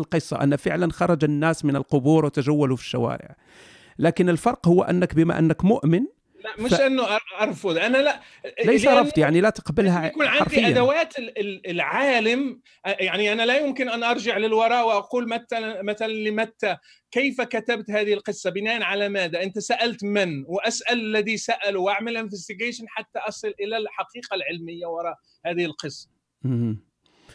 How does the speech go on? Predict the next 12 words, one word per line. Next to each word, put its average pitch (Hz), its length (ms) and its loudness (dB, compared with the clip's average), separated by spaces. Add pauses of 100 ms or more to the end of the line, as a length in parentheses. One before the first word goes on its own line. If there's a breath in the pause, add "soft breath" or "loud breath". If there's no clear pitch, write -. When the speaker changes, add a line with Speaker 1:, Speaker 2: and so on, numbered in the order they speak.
(460 soft breath)
Speaker 2:
ما - 80 2
Speaker 1:
أوكي. 208 120 4
Speaker 2:
عنديش 269 360 0
هذه 190 200 -2
الوسائل. 170 440 -6
Speaker 1:
يعني، 175 280 4
أنت 185 140 2
عندك 208 520 2
إمك-، 175 260 0
يعني، 151 280 6
ممكن 190 560 2
أنك 170 580 -2